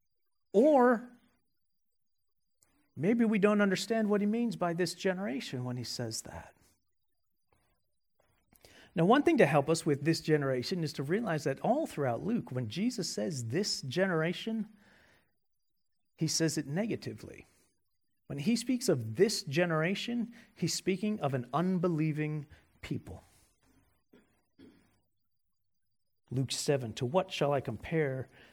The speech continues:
the people of this generation? What are they like?" Luke nine,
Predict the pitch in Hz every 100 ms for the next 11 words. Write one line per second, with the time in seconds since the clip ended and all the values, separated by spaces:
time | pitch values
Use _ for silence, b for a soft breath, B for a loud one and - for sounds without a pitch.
0 | b - 123 - 165 113 117 110 127 -
1 | 123 139 143 151 - 95 120 151 139 135
2 | 131 123 107 - - 147 151 - 143 156
3 | 120 101